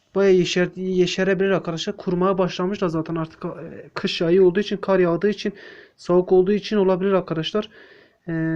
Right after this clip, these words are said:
siz de daha güzel, daha güzel yetiş-, yetiş-, yetiştirmeniz adına artık, e, yeşertebilirsiniz arkadaşlar. E, videoma biraz ara vereceğim arkadaşlar. E, kaktüs,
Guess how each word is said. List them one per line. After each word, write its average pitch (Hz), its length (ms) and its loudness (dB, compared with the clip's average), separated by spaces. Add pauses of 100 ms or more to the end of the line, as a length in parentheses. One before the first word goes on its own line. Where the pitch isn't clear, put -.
(720)
siz 196 220 -4
de 190 320 2
daha 196 140 4
güzel, 185 400 0
daha 190 140 4
güzel 190 260 2
yetiş-, 180 220 -4
yetiş-, - 220 -4 (180)
yetiştirmeniz 185 640 2
adına 190 280 2
artık, 185 300 -4
e, 165 260 -8
yeşertebilirsiniz 175 840 -2
arkadaşlar. 160 460 -6 (800)
E, 165 60 -6 (360)
videoma 185 420 4
biraz 196 200 4
ara 196 200 4
vereceğim 175 260 2
arkadaşlar. 170 520 -4 (540)
E, 160 480 -2 (480)
kaktüs, 185 560 -6